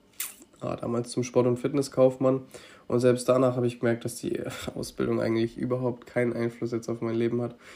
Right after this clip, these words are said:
Ich hab zwar viel gelernt, aber da hätte ich die Ausbildung nicht dazu gebraucht, weil ich danach auch nicht, so wie es mir versprochen wurde, nicht übernommen wurde. Und dann hab ich mich halt selbstständig gemacht,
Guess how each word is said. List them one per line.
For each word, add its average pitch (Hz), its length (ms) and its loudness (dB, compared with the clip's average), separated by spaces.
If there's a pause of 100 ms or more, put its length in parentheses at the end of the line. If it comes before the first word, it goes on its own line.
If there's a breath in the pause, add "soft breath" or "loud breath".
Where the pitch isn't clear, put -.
Ich - 60 0
hab 117 100 2
zwar 117 140 4
viel 117 220 0
gelernt, 120 420 0 (260)
aber 113 160 -2
da 120 60 -2
hätte 120 120 -2
ich 120 80 -6
die - 120 -8
Ausbildung 117 400 -4
nicht 120 180 -4
dazu - 200 -4
gebraucht, - 440 -2 (540 loud breath)
weil 110 460 4
ich 113 240 -2
danach 113 520 -2
auch 123 340 0
nicht, 123 300 2
so 120 180 2
wie 120 60 2
es 120 100 0
mir 123 120 2
versprochen 123 480 0
wurde, 120 220 4
nicht 120 200 2
übernommen 120 440 2
wurde. 120 220 -4 (240)
Und - 160 -6
dann 113 100 -4
hab 117 80 -2
ich 120 100 0
mich 120 140 0
halt 117 160 0
selbstständig 107 560 -6
gemacht, 104 300 -10